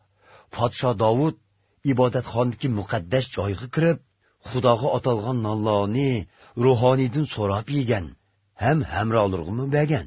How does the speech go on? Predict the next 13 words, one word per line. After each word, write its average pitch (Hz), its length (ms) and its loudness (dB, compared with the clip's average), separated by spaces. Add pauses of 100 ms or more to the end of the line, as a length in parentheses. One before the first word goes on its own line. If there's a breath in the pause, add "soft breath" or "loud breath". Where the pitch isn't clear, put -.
(760)
Халбуки, 92 760 -2 (580)
бу 147 120 2
налланы 135 760 2 (400)
руханилардан 135 720 4
башка 135 380 0
һәр 127 320 -4
кандай 151 320 -6
кешенең 160 360 -4
йыеше 139 640 0 (320 soft breath)
Тәврат 110 400 0
канунын 90 320 -4
хилаф 82 440 -6
иде, 120 420 -2